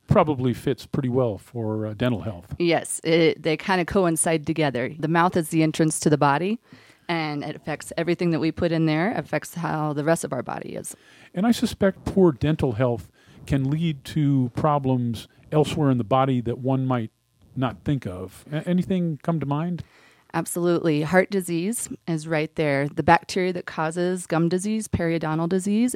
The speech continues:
Speaker 2: is linked to heart disease. Others,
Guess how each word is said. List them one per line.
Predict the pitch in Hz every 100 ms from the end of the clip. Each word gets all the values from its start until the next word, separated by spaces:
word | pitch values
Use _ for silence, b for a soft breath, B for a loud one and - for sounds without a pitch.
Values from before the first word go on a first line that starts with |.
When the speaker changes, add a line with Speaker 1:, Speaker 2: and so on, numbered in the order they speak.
| -
Speaker 2:
is | 156 160 165
linked | 156 156 -
to | 156
heart | 147 151 147
disease. | 139 - - - 165 B B B B
Others, | 170 175 180 180 -